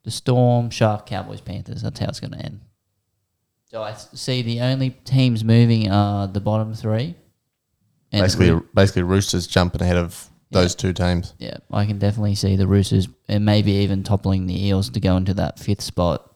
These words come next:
Speaker 1: Um, Storm kind of s-, probably shouldn't be winning as of late with the form they're in, but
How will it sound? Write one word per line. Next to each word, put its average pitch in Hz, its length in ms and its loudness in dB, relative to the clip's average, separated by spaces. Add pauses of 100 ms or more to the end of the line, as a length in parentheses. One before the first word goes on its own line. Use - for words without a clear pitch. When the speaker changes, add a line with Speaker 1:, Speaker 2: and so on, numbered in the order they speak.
(140)
Speaker 1:
Um, 95 580 -2 (540)
Storm 110 800 6 (400)
kind 107 340 -4
of 98 80 -12
s-, - 300 -8 (680)
probably 123 280 4
shouldn't 120 460 0
be 120 140 -2
winning 113 600 -4
as 110 220 -4
of 101 140 -12
late 104 340 -4 (120)
with 107 220 -4
the 104 100 -4
form 107 380 2
they're 104 220 2
in, 104 280 0
but 92 340 0